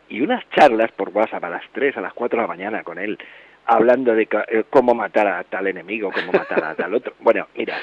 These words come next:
era una cosa que decías, eh, y bueno, y de series antiguas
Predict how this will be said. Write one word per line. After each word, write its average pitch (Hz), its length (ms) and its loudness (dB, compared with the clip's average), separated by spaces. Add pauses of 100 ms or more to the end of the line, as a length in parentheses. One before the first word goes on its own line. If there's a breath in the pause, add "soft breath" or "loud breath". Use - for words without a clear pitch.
(140 loud breath)
era 220 220 -2
una 175 240 -6 (100)
cosa - 480 -4 (560 soft breath)
que 92 120 -4
decías, 98 400 0 (160)
eh, 107 220 -6
y 107 100 -10
bueno, 113 320 2
y - 100 -12
de - 220 -12
series 92 280 -8
antiguas 104 460 2